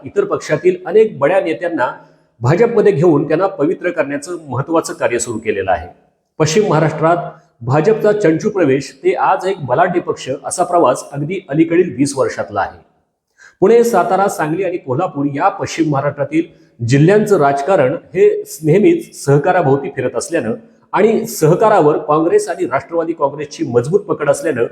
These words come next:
भाजपला या ठिकाणी आपला पाय रोवणं शक्य होत नव्हतं. मात्र दोन हजार चौदाला मोदी सरकार अस्तित्वात आलं आणि इथूनच यंत्रणांचा वापर करून माणसं वाकवता येतात हे भाजपनं हेरलं आणि साम, दाम, दंडभेद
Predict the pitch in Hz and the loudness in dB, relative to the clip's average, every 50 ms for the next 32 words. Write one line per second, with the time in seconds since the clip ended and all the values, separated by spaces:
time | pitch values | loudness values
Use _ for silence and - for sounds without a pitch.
0 | - - _ _ _ _ 117 110 98 120 143 151 202 208 208 202 190 170 165 156 | -6 -18 _ _ _ _ -6 -2 0 0 2 2 2 2 2 2 2 2 2 2
1 | 156 151 156 - 156 165 180 170 139 - - 151 147 - - 143 151 165 170 147 | 0 -2 -4 -6 -4 -4 -4 -4 -6 -8 -8 -10 -8 -4 -2 0 0 2 2 2
2 | 139 123 117 120 135 - - - - - - - - - 107 104 110 110 113 110 | 2 2 0 -2 -4 -8 -14 -16 -12 -10 -10 -6 -4 0 2 2 2 2 2 0
3 | 92 85 - 92 87 - _ _ _ _ _ _ _ _ - - 147 - 147 156 | -2 -2 -4 -8 -10 -12 _ _ _ _ _ _ _ _ -2 -2 0 2 2 2
4 | 165 147 143 139 139 131 135 143 139 139 - 139 143 147 175 156 123 110 120 - | 2 2 2 2 4 4 2 2 0 2 2 0 2 2 2 2 0 0 -4 -6
5 | - _ - 151 175 180 202 226 220 220 196 175 - 190 196 214 - - - - | -12 _ -4 0 0 2 2 2 2 2 2 2 2 2 2 2 0 -2 -6 -12
6 | - - - _ _ - 151 - - 247 233 220 202 175 - 131 127 147 180 - | -14 -18 -20 _ _ -6 -6 -4 -2 0 2 2 2 4 4 2 2 2 0 0
7 | 131 135 165 208 202 165 156 147 - 220 240 180 151 151 - - - 147 156 151 | -2 -2 0 0 0 0 -2 -2 -2 0 2 2 2 2 0 -6 -6 -4 -4 -2
8 | 143 165 202 185 175 170 175 170 - 185 160 131 135 143 - 196 185 - 147 131 | -2 -2 0 0 0 0 -2 -2 -2 0 2 2 0 0 0 -2 -4 -4 -4 -2
9 | 131 151 170 - - _ _ _ _ - 139 151 165 180 190 - - 214 196 180 | -2 -4 -4 -6 -18 _ _ _ _ -4 0 2 2 2 2 2 2 4 4 4
10 | 160 170 180 175 170 175 170 165 165 - 131 123 127 - - - 175 185 117 110 | 2 2 2 0 2 2 2 2 2 2 2 0 0 -2 -4 -2 -2 -2 -2 -4
11 | 123 123 151 143 - 147 131 117 156 151 117 113 117 - - - - _ _ - | -6 -4 -4 -6 -4 -4 -2 0 0 0 0 -2 -8 -8 -8 -12 -20 _ _ 0
12 | 131 151 185 208 202 - - - - 165 170 185 196 202 175 156 156 170 175 170 | 2 2 2 2 0 -2 -6 -4 0 2 2 2 2 0 2 2 2 2 2 0
13 | 156 131 143 156 165 160 139 123 151 143 | -2 0 0 0 0 -2 0 0 0 0